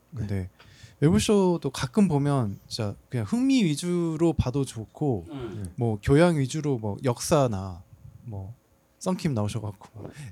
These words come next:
Speaker 2: 해주고 막 이런 것도 재밌고 가끔 뭐, 뭐 이준석도 나와갖고
Speaker 3: 네.
Speaker 2: 예, 이쪽 저쪽 이야기 막 대변하고 뭐 또 결국은 걔네들도 이제 대통령 까고 이런 거긴 하지만 그런 역할을,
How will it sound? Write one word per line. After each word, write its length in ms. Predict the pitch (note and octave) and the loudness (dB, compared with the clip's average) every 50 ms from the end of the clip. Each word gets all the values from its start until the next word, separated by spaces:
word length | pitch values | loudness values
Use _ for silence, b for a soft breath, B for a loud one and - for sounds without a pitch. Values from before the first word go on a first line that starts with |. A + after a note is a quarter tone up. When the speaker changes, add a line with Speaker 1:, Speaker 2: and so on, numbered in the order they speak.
| - | -8
Speaker 2:
해주고 260 | D3 D3+ - C#3+ B2+ B2 | -6 -6 -6 -6 -6 -6
막 100 | A#2+ A#2 | -6 -4
이런 120 | A#2+ D#3 D#3 | -4 -6 -6
것도 180 | E3 - E3 C#3 | -8 -6 -4 -2
재밌고 540 | B2+ A#2+ A#2 A#2 - - E3 E3 C3 G#2 - | -2 -2 -2 -4 -6 -6 -6 -6 -6 -6 -6
가끔 400 | - - D3 - - B3+ A#3 F#3+ | -4 -4 -4 -2 0 -2 0 0
뭐, 260 | C#3+ E3+ F3+ D3+ C3+ - _ b b b b b b - | 2 2 2 2 2 -2 _ b b b b b b -8
뭐 280 | D#3+ C#3+ C3+ C#3+ - - _ _ _ _ _ | -4 -4 -4 -4 -6 -10 _ _ _ _ _
이준석도 460 | - E3 E3 A#3+ B3 A#3+ - - - E3+ | -4 0 2 2 2 2 2 2 2 4
나와갖고 580 | C3 A#2+ C#3 D3+ C3+ A2+ - - G#2+ G#2+ A#2+ A#2+ | 6 6 6 4 2 -2 -4 -8 -8 -8 -6 -6
Speaker 3:
네. 300 | F3 F3+ E3 C#3 C3+ C3 A#2+ A2+ | -6 -8 -8 -8 -12 -14 -10 -8
Speaker 2:
예, 100 | C3 A2+ G#2 B2 | -6 -6 -6 -6
이쪽 380 | C3+ B2 - - D3+ D3 B2 - _ - | -8 -10 -8 -6 -6 -6 -6 -6 _ -10
저쪽 400 | - C#3 C#3+ - F3 D#3 - - _ _ _ - | -4 -4 -4 0 -2 -2 -2 -4 _ _ _ -8
이야기 260 | C#3 C3 C3+ B2+ - B2+ | -4 -2 -2 -2 -2 -4
막 180 | A#2 G#2+ - - | -6 -6 -6 -4
대변하고 580 | B2 C3 C#3 D3 D3 C#3 D3+ D#3 - G#3+ A#3 C4 - - | -2 0 0 0 0 0 -2 -4 -4 -6 -8 -8 -10 -12
뭐 240 | C#3+ A2 G#2+ G2+ G#2 - | -10 -10 -8 -10 -8 -8
또 200 | D3+ E3 C#3 - b b b b b b b b | -8 -8 -8 -8 b b b b b b b b
결국은 240 | - C#3+ F3+ G3+ F#3+ | -4 -2 0 0 0
걔네들도 400 | - C#3+ C#3+ F3 F#3 F#3 - C3+ | 0 0 0 0 -2 -4 -8 -8
이제 140 | A#2 A2 G#2+ | -10 -10 -10
대통령 360 | - - - C#3 C#3+ B2+ A2 | -10 -8 -8 -4 -4 -4 -2
까고 260 | - D3 D3+ - C3+ | -2 -2 -2 -2 -2
이런 140 | A2 G#2+ A2+ | -2 -2 -2
거긴 200 | A#2+ A#2 G#2 A2 | -4 -4 -4 -4
하지만 360 | B2+ C#3+ C3 B2 C3+ C3+ A#2 G#2 _ _ _ B B B B B B B B B B B B B B B B B B B _ | -4 -2 -2 -2 -2 -2 -4 -6 _ _ _ B B B B B B B B B B B B B B B B B B B _
그런 580 | - - E3 F3 G3+ G3+ F#3+ F3+ E3+ D3 A#2+ - - _ - | 0 4 4 6 8 8 8 6 6 4 2 -2 -4 _ 0
역할을, 560 | C#3 - - E3+ E3+ D#3 D#3+ D3 C#3 A#2+ - | 0 2 4 4 6 8 8 8 8 6 4